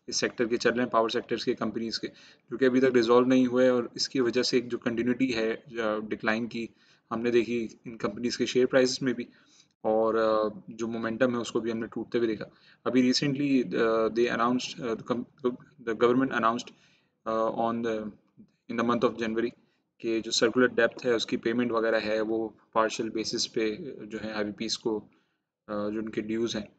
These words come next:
वो सेटल-, सेटल-, settlement करेंगे उनकी। और हम देख सकते हैं कि the government plan to settle the outstanding dues of I P Ps amounting to rupees four hundred and fifty billion। अ,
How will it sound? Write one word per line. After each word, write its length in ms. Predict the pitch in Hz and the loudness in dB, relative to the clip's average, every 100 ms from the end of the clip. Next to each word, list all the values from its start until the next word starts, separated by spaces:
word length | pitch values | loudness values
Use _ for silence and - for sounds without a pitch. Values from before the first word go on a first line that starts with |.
| _ _ - | _ _ -10
वो 60 | 110 | -6
सेटल-, 380 | - 110 120 - | 0 0 -2 -4
सेटल-, 840 | 120 110 120 120 120 123 - - | -2 -2 -4 -4 -6 -8 -10 -8
settlement 420 | - 123 127 131 | 0 2 4 4
करेंगे 280 | 123 117 131 | 4 2 2
उनकी। 240 | 113 101 - _ _ _ - | 0 -4 -14 _ _ _ -6
और 340 | 113 107 107 110 | 0 2 2 0
हम 80 | 113 | -2
देख 120 | 113 | -4
सकते 240 | 120 123 | -4 -2
हैं 120 | 123 | 0
कि 60 | 117 | 2
the 140 | 113 | 0
government 420 | 113 120 123 131 123 | 2 2 4 2 2
plan 220 | 120 127 | 0 0
to 60 | 131 | 0
settle 200 | 117 123 | 0 0
the 120 | 120 120 | 0 0
outstanding 480 | 107 131 123 127 113 | 0 -2 2 2 0
dues 200 | 120 120 | -2 0
of 140 | 113 | -2
I 100 | 107 110 | -2 -4
P 120 | 117 - | -4 -4
Ps 220 | 135 127 - - | -2 -4 -10 -8
amounting 340 | 113 113 120 135 139 | -2 -2 -2 -4 -2
to 80 | |
rupees 320 | 117 117 127 - | -2 0 -2 -2
four 300 | - 147 151 | -4 -2 0
hundred 240 | 127 127 | 0 -2
and 160 | 135 - | -4 -8
fifty 380 | - - - 127 - _ - | -10 -8 -6 -6 -6 _ -10
billion। 260 | 117 123 110 | -2 0 0
अ, 840 | - - - - - _ _ | -4 -20 -20 -20 -20 _ _